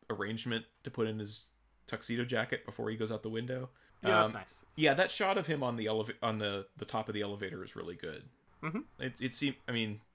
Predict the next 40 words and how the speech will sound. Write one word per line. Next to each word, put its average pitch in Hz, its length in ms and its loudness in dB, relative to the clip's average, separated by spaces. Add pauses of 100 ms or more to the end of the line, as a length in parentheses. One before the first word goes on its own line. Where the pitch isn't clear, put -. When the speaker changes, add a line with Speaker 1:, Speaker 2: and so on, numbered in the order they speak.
(160)
Speaker 1:
now 127 200 6
that 120 120 4
I 117 100 6
have 113 120 -2
the 110 80 -4
benefit 110 380 0
of 104 140 -6 (220)
s-, - 180 -16 (220)
super - 280 -4
high 110 120 0
definition, 107 460 -4
you 107 80 -6
can 110 140 -6
totally 104 340 -4
tell 104 180 -4
that's 101 200 -4
not 98 200 -6
Sean 95 200 -8
Connery. 85 460 -8 (760)
But, 98 300 -2 (960)
uh, 90 520 2
Speaker 2:
Oh, 98 40 0
Speaker 1:
I, 117 60 6
Speaker 2:
yeah. 113 180 4
Speaker 1:
I 113 100 4
do, 110 420 0 (300)
I 120 100 2
do 113 120 2
like 98 140 -4
that 87 120 0
shot. - 300 -6 (400)
It's - 160 -20 (360)
very 98 220 -2
well - 100 -8
done. 87 260 -6 (340)
Um, 101 400 -6 (880)
some 110 200 -4
weird, 117 360 6
like, 107 220 2
he 117 240 -6